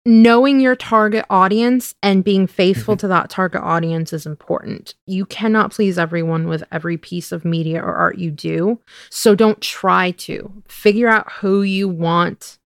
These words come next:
Speaker 1: to make that thing for, even if it's just making it for yourself. But figure out who you wanna make that thing for and stick with it. Don't try to play all the different genres. Just pick that core thing, have a couple of supporting things, and go for it.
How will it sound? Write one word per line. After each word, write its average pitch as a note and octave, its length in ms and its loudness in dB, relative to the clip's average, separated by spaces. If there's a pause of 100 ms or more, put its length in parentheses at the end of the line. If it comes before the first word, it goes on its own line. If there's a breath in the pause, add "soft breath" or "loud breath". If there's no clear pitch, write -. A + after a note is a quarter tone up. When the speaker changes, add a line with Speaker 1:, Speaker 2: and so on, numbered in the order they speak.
(160)
Speaker 1:
to - 180 0
make E3+ 480 2
that D#3 280 0
thing D#3+ 360 -2
for, D#3+ 480 0
even G#3+ 320 6
if A3 100 -2
it's F#3 140 -2
just - 160 -8
making D#3+ 280 -8
it E3+ 120 -12
for - 80 -12
yourself. - 580 -12
But F3 100 -10
figure A3 200 0
out G#3+ 80 -2
who G#3+ 60 2
you G#3 180 2
wanna F#3+ 160 2
make F3 200 -2 (100)
that E3+ 200 -4
thing E3+ 220 -2
for D3+ 480 -2 (240 soft breath)
and F#3+ 160 4
stick - 560 -2
with D#3+ 240 0
it. - 200 -12 (240)
Don't F3 300 -2 (180)
try F#3 260 0
to E3 80 0
play E3 240 -4
all D#3 140 -2
the D3+ 100 -4
different D#3 300 -8
genres. D#3+ 440 -10
Just - 300 -12
pick - 300 -4
that - 220 -4
core F#3 300 4
thing, F3+ 420 -2
have E3+ 180 -2
a E3+ 60 -2
couple F3 260 -6
of F3 80 -6
supporting D#3+ 480 -4
things, D#3+ 340 -4
and D3+ 240 -6
go - 200 -10
for - 320 -4
it. - 40 -20